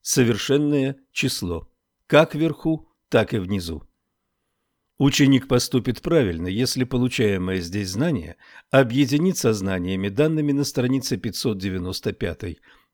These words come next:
Здесь верхний треугольник дан как фиолетовый, индиго, синий, ассоциируя фиолетовый как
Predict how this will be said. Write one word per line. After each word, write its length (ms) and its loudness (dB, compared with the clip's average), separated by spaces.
Здесь 440 2
верхний 400 2
треугольник 640 -2
дан 220 0
как 220 -2
фиолетовый, 720 0
индиго, 720 4
синий, 680 0
ассоциируя 840 2
фиолетовый 600 0
как 300 -2